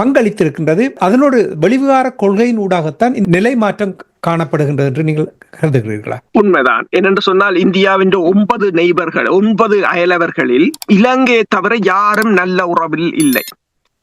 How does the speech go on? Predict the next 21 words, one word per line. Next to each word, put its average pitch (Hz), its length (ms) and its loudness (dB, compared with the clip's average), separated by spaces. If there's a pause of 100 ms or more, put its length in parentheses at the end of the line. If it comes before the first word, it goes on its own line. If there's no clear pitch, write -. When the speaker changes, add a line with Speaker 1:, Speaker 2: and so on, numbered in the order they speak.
Speaker 2:
பங்களாதேஷும் 202 640 0
போய்விட்டது. 151 480 -2 (180)
இப்போது 214 260 -4
பங்களாதேஷ் 247 800 2 (420)
தேசத்தின், 196 640 0 (200)
இந்தியாவின் 262 580 2
எல்லையில் 196 580 0 (100)
சீனாவும் 247 600 2
பாகிஸ்தானும் 196 540 -2
இணைந்து 165 300 0
மிகப்பெரிய 208 540 0
ஒரு 185 200 0
வான்படை 190 440 0
தளத்தை 180 380 -2
அமைத்துக் 151 400 -4
கொண்டிருக்கிறார்கள் 135 640 -2
என்று - 220 -2
கூறப்படுகிறது. - 680 -4 (760)
பங்களாதேசத்தின் 262 1120 0
வெளிவிவகார 233 460 2
அமைச்சர், 214 600 -2